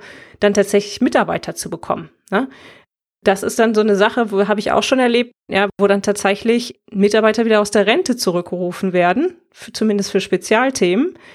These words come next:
um dann gewisse Sachen wieder zu betreiben oder zumindest irgendwo ein Problemchen, was aufgetreten ist, zu beheben. Das ist ja auch nichts, was sie auf Dauer wollen. Also insofern macht das da durchaus Sinn, sich damit zu beschäftigen.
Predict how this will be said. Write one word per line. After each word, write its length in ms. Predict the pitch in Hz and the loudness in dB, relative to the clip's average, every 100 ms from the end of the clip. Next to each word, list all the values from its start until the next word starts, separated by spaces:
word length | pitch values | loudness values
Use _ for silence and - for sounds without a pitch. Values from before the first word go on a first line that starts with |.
| - - _ | -20 -20 _
um 200 | 247 277 | 2 4
dann 300 | 226 220 - 214 | 2 0 -6 -6
gewisse 400 | 208 226 240 208 | -2 -2 0 0
Sachen 420 | 190 233 254 240 | 2 0 -2 -2
wieder 480 | 226 214 220 240 262 | 0 2 2 0 -4
zu 140 | - | -6
betreiben 560 | 202 - 196 202 254 269 | -6 -2 0 2 2 2
oder 200 | 226 214 | 2 0
zumindest 420 | - 226 220 214 | -2 -2 0 0
irgendwo 240 | 220 220 208 | 0 0 -4
ein 80 | |
Problemchen, 540 | 202 202 208 247 262 233 | 0 0 2 2 0 -2
was 120 | 226 | 0
aufgetreten 680 | - 214 220 214 - 214 208 | 2 0 0 -4 0 0 0
ist, 180 | 202 - | -2 -6
zu 100 | 208 | -2
beheben. 460 | 208 220 226 175 - - - - | 0 2 2 -2 -10 -16 -18 -2
Das 160 | 214 202 | -2 0
ist 160 | - | 0
ja 140 | 220 202 | 2 2
auch 100 | 214 | 2
nichts, 240 | 240 240 | 0 0
was 180 | 202 202 | -2 -2
sie 220 | 208 196 | 0 0
auf 240 | - 190 - | 0 -4 0
Dauer 400 | 190 202 180 175 | 2 4 2 -2
wollen. 360 | 180 - 175 - | -6 -6 -10 -2
Also 360 | 185 190 196 - - - | 2 2 2 -2 -16 -8
insofern 500 | 190 190 190 196 196 | 0 0 2 0 0
macht 180 | 190 190 | -2 -4
das 160 | 190 | -4
da 120 | 185 | -4
durchaus 500 | 180 185 202 185 185 | 0 0 0 -2 -4
Sinn, 260 | - 208 233 | 0 2 4
sich 180 | 202 202 | 2 0
damit 300 | 190 190 185 | 0 0 -4
zu 140 | 190 | -2
beschäftigen. 640 | 180 - 190 - 247 277 | -2 2 0 0 0 0